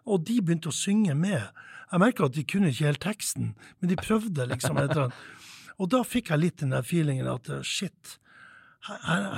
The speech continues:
Speaker 1: her klarte jeg å formidle noe som gjorde at det ble sterkt for alle samtidig, ikke sant?
Speaker 2: Det å bli lei av noe er jo ikke det samme som at, at kvaliteten ikke er der, da. Altså, det er sånn
Speaker 1: Ja,
Speaker 2: at,
Speaker 1: sant,
Speaker 2: eh, man
Speaker 1: ja.
Speaker 2: kanskje trenger man noen, noen,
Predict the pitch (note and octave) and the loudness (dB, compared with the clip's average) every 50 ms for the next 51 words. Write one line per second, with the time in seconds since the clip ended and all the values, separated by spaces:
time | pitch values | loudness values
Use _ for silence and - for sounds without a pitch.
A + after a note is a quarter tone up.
0 | D#3+ F#3 F3 F#3 - - - G#3 G#3 - - C#3+ C3+ C3+ C3+ C3 - - - - | 0 0 0 0 -4 -2 -4 -4 -2 0 0 2 2 2 2 0 -2 -8 -18 -20
1 | - - _ _ - F3 E3 E3+ F#3+ G3+ F#3+ F3 B2+ B2 B2 C3+ C#3+ C#3+ C3+ B2 | -20 -20 _ _ 2 4 6 6 6 4 2 0 0 2 4 4 4 4 4 2
2 | - D#3 D3 D3 E3+ D3 A#2+ - D3+ C#3 D3 D3+ D3+ C#3 D3 C#3 - - F#3+ D#3+ | 2 2 4 4 4 2 2 0 -2 -2 -2 -2 -4 -4 -8 -10 -6 -4 -4 -6
3 | - - - D#3+ D#3 D#3 E3+ F3+ D3 A#2+ G#2+ - D#3 D#3 D#3+ D#3+ - C3 C3 C#3 | -4 -6 -6 -4 -2 0 2 2 2 0 0 0 0 0 0 -2 -6 -10 -10 -10
4 | C3 C3 C#3+ D3 C#3+ C#3+ C3+ C3 B2 - - - _ _ _ _ _ - A#2 B2 | -12 -14 -14 -12 -10 -8 -8 -8 -10 -12 -18 -20 _ _ _ _ _ 0 4 6
5 | C#3+ B2+ A#2 A2+ B2+ B2+ A#2+ A#2+ B2 B2+ C#3+ D#3+ D#3+ C#3+ A2 G2 F#2 E2+ F2 F2+ | 6 6 6 6 6 6 8 8 8 8 8 8 8 6 6 6 6 4 4 4
6 | F#2+ F#2 F#2+ - _ - G2 F2+ - A2+ A#2 A2 G#2+ G#2+ - C3 A#2 A#2 - - | 4 4 2 2 _ 4 4 4 6 4 4 4 2 2 0 2 2 2 0 0
7 | - A#2+ A#2+ G2+ E2 - - G2 F2+ F2+ - _ _ _ _ _ - - _ _ | 0 2 2 2 2 0 -2 -2 -2 -2 -4 _ _ _ _ _ -20 -20 _ _
8 | _ - - - - A2 - - - G#3 G2+ - - - D#3+ D#3+ A#2 - - A2 | _ -20 -10 -8 -6 -6 -4 -2 0 0 0 -2 -2 -4 -4 -4 -4 -4 -8 -12
9 | A2 - - A#2 G2 G2 - C3+ C3 C3 - - - - A#2+ - - A#2 A2+ A#2 | -12 -10 -6 -6 -4 -4 -4 -6 -8 -10 -12 -14 -8 -8 -6 -4 -2 0 2 2
10 | A2+ G#2+ - - G#2+ G2 F#2+ - - F#2 G#2 G2+ G2+ G2+ G2+ F#2 - - - - | 2 2 2 2 2 2 2 4 4 2 4 4 2 0 0 -2 -4 -8 -4 -4
11 | A#2 - - F#2+ - - B2 C3+ G#2+ D#2+ D2 E2 F2 E2 E2 F2+ F2+ F2+ F#2 | -2 -2 -2 -2 -2 0 2 2 2 2 0 0 -2 -2 -4 -4 -4 -4 -4